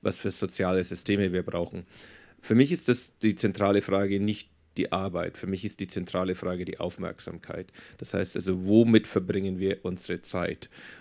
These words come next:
Und ich glaube, es gibt, äh, viele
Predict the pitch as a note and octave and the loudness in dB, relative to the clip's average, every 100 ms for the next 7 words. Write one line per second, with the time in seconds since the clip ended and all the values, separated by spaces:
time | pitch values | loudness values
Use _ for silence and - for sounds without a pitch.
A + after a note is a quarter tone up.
0 | - - G2 F#2 - F#2 - F#2+ G2 G2 | -16 -6 -2 -2 -4 -6 -2 0 2 2
1 | F#2+ E2+ _ _ _ _ _ _ _ - | 0 -2 _ _ _ _ _ _ _ -10
2 | - - - F#2 - G2 F2+ F2 - - | -6 -4 -2 -4 0 2 2 -2 -8 -20
3 | - - - D3 C#3 G#2+ | -20 -6 2 6 6 4